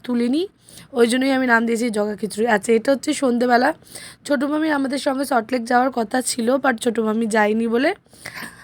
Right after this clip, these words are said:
আমি আর আমার বোনু গেছিলাম একটু মেলাটা। মেলাটা খুব ভালো হয়, কিছু টুকিটাকি শপিং করেছি,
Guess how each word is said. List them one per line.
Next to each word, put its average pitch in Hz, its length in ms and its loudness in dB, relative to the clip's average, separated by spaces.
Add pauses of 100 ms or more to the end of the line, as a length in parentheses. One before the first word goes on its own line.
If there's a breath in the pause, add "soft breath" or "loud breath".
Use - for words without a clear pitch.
(120 loud breath)
আমি 247 340 2
আর 247 80 2
আমার 247 200 0
বোনু 233 260 2
গেছিলাম 226 460 -2
একটু 247 300 -4
মেলাটা। 214 480 -2
মেলাটা 233 340 -2
খুব 277 240 -4
ভালো 214 320 0
হয়, 214 180 2
কিছু 254 220 -4
টুকিটাকি 233 480 -4
শপিং 233 340 -6
করেছি, 233 500 -2